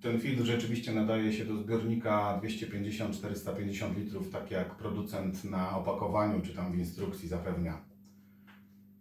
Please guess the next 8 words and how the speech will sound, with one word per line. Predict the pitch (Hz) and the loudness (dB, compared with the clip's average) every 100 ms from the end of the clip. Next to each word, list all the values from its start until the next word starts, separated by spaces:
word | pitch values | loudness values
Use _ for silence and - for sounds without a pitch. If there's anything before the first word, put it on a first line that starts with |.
| - | -6
Nie. | 123 117 - - - - - - - | 2 4 4 0 -12 -20 -20 -20 -14
Według | 117 120 127 | -4 2 2
mnie | 120 113 | 4 6
nie. | 107 101 - - - - - | 6 4 0 -14 -20 -20 -14
Dwieście | - 131 - | -6 -2 0
pięćdziesiąt | 117 110 110 - 113 - | 2 4 4 4 0 0
to | 107 | -2
jest | 104 95 - | -2 -4 -6